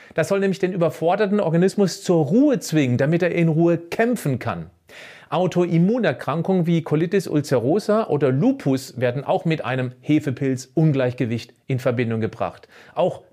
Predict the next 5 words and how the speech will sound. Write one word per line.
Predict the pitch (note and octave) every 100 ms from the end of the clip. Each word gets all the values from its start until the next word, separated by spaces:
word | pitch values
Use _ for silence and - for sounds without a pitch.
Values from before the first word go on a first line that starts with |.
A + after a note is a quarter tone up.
| _
psychische | - - C4+ C4 C#3+ C3
Beschwerden | B2 A#2+ B2+ A#2 A2
sind | A#2 - A2+ - -
typisch: | D3 C3 A#2 -
Depression, | G2+ - G#2 - E3+ F#3 F#3+